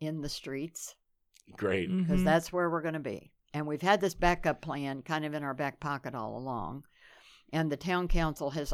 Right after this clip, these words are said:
Speaker 1: always been friendly to us. We've never had trouble with the town council. They are progressive. They realize that by having Spencer Pride there,
Speaker 2: So the town
Speaker 1: it's good for
Speaker 2: council's
Speaker 1: the community.
Speaker 2: different.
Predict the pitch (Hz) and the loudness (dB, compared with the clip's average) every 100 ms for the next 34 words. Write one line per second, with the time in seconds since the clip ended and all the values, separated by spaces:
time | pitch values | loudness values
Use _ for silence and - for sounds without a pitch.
0 | - 180 165 139 - 139 131 - 120 113 | 2 2 2 -2 -4 -6 -6 -6 -8 -8
1 | 113 - 175 80 - - 127 139 147 143 | -10 -10 -8 -6 -6 -8 -8 -6 -6 -6
2 | 147 127 - 131 117 123 - 147 117 113 | -6 -8 -8 -8 -8 -10 -10 -8 -10 -8
3 | 131 117 - 131 147 139 - 135 143 147 | -8 -8 -8 -6 -2 -4 -4 -6 -2 -2
4 | - 131 139 139 139 139 139 127 123 127 | -2 -4 -4 -4 -2 -2 -2 -2 -4 -6
5 | - 131 - 131 139 139 123 127 - 131 | -4 -4 -2 -4 -4 -4 -4 -6 -6 -8
6 | 127 131 139 123 131 202 165 131 143 - | -8 -8 -6 -4 0 2 4 4 0 2
7 | 120 101 139 143 127 120 160 101 87 - | 2 4 6 6 6 8 8 6 4 4
8 | - 107 165 87 - - - | 6 8 8 4 2 -4 -6